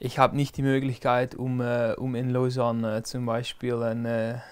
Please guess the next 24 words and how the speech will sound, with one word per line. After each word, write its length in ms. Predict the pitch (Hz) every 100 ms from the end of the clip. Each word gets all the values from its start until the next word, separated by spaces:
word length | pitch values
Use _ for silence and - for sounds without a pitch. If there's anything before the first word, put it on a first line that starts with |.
| -
äh, 800 | 139 131 123 - - 139 135 135
äh, 20 |
Location 580 | 123 123 127 127 - -
anzuschauen 720 | 120 - 135 123 117 120 120
oder 260 | 107 113 123 - _ - - - - - -
meistens, 500 | 120 131 143 - 120
äh, 200 | 120 117
schaue 220 | 127 131
ich 60 |
einfach 280 | 127 123 123
auf 180 | 117 -
Google 220 | 135 135
Maps 440 | 135 175 - - - _ _ _ _ _
oder, 380 | - 131 127 123
äh, 240 | 127 117 110
einfach 300 | 120 123 -
auf 120 | -
der 120 | 135
Webseite 640 | 170 - 175 170 170 165
von, 260 | 160 143 143
äh, 200 | 139 139
von 160 | - 135
der 200 | 127 127
Veranstaltung 680 | - 127 139 - 127 131